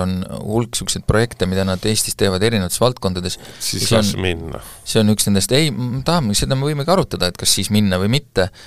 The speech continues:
Speaker 1: Ähm, ma olen nõus, et, äh, kui on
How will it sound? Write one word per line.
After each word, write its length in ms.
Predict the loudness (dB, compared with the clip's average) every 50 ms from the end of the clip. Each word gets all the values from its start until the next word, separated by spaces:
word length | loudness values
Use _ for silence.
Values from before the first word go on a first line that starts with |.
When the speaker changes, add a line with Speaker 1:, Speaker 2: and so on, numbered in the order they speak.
| -20 -20 -20 -20 _ _ -4
Speaker 1:
Ähm, 220 | -2 0 0 -2 -4 -6 -10 -6
ma 160 | 0 2 4 4
olen 120 | 4 4
nõus, 240 | 4 2 2 2 0
et, 160 | -4 -6 _ -4 -4
äh, 600 | -2 0 0 -2 -2 -2 -4 -6 -6 -8 -10 -10 -6
kui 160 | -2 0 2
on 140 | 2 2